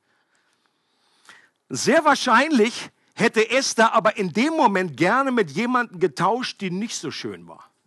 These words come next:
Kann ich mir gut vorstellen. Dass vielleicht zum ersten Mal sie gedacht hat, oder vielleicht das irgendwie, ja, my goodness, warum? Jetzt wird mir meine Schönheit zum Fallstrick.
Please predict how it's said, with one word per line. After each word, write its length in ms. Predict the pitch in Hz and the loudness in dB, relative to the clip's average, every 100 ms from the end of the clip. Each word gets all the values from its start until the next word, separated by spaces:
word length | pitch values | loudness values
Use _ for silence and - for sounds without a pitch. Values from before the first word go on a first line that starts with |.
| _ _ - _ _ _ _ _ _ _ _ _ _ | _ _ -20 _ _ _ _ _ _ _ _ _ _
Kann 140 | - 135 | -10 -8
ich 40 | |
mir 80 | 131 | -6
gut 160 | 131 135 | -8 -8
vorstellen. 500 | 135 117 - 82 78 _ _ _ - - | -8 -10 -12 -18 -20 _ _ _ -20 -16
Dass 120 | - | -12
vielleicht 200 | - 156 | -8 -8
zum 160 | - 147 | -6 -4
ersten 300 | 156 - 175 | -4 -6 -4
Mal 180 | 147 139 | -2 -2
sie 100 | 139 | -4
gedacht 400 | 135 143 - 131 | -4 -6 -6 -8
hat, 240 | 135 - _ _ _ _ _ _ | -8 -10 _ _ _ _ _ _
oder 240 | - 117 113 | -10 -6 -6
vielleicht 240 | 120 113 | -6 -6
das 140 | 131 - | -8 -8
irgendwie, 440 | 135 131 131 120 - - - _ _ - | -10 -8 -8 -8 -10 -14 -16 _ _ -16
ja, 140 | 104 95 - _ _ - - - _ | -14 -14 -18 _ _ -20 -20 -20 _
my 180 | 107 113 | -10 -8
goodness, 480 | 101 107 104 95 - - _ - | -8 -10 -10 -16 -16 -18 _ -10
warum? 440 | 95 110 117 110 _ - _ - _ _ - | -10 -8 -10 -12 _ -20 _ -20 _ _ -10
Jetzt 200 | 113 - | -10 -6
wird 180 | 139 139 | -8 -6
mir 120 | 123 | -6
meine 280 | 120 113 107 | -4 -4 -8
Schönheit 580 | - 147 120 120 123 | -8 -8 -8 -8 -8
zum 160 | - 113 | -10 -14
Fallstrick. 640 | - 90 95 - 104 - | -12 -12 -12 -18 -20 -20